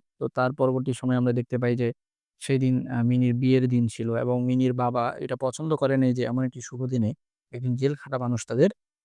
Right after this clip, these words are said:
বাসায় থাকুক। তাই সে বিভিন্ন ধরনের কথাবার্তা বলে, আ, তাড়িয়ে দিতে চেষ্টা করল। তো এই বিষয়টা আসলে রহমত ভালোভাবে নেয় নাই। সে কিছুটা মনক্ষুণ্ণ হইয়া সে চলে গেল।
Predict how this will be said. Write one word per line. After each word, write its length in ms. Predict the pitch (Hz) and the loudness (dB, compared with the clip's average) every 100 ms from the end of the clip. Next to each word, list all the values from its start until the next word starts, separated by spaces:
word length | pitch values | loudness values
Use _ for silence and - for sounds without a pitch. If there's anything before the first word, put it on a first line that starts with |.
| _ _ 135 | _ _ -2
বাসায় 320 | 123 - 120 | 0 0 -4
থাকুক। 320 | - 131 117 | -2 -2 -2
তাই 140 | 147 156 | 0 -2
সে 140 | - 156 | 2 2
বিভিন্ন 280 | 131 131 139 | 4 2 2
ধরনের 280 | 131 131 131 - _ _ - | 2 2 0 -4 _ _ -4
কথাবার্তা 480 | 147 156 143 147 123 | 0 2 0 0 0
বলে, 260 | 123 120 233 _ _ _ _ _ | 0 -2 -2 _ _ _ _ _
আ, 80 | 127 - | -6 0
তাড়িয়ে 300 | 135 143 139 | 2 2 2
দিতে 200 | 131 135 | 0 -2
চেষ্টা 280 | 156 143 127 | -4 -6 -6
করল। 200 | 110 92 78 - _ _ _ _ _ _ _ _ - | -4 -6 -8 -14 _ _ _ _ _ _ _ _ 0
তো 60 | 147 | 2
এই 140 | - 185 | 4 4
বিষয়টা 320 | 185 196 190 | 4 4 6
আসলে 260 | 147 151 147 156 | 4 4 6 6
রহমত 360 | 135 135 139 135 - - | 4 4 2 0 -6 -8
ভালোভাবে 440 | 113 131 131 131 131 | -2 2 2 2 2
নেয় 220 | 110 107 | 0 0
নাই। 140 | 117 196 | 0 -4
সে 120 | - 160 | -6 -6
কিছুটা 260 | 147 147 | -4 -4
মনক্ষুণ্ণ 420 | 135 127 131 139 127 | -2 -4 -4 -4 -4
হইয়া 240 | 120 135 214 - _ _ _ - | -2 -4 -6 -10 _ _ _ -8
সে 80 | 151 | -2
চলে 220 | 220 185 | 2 2
গেল। 140 | 110 | 2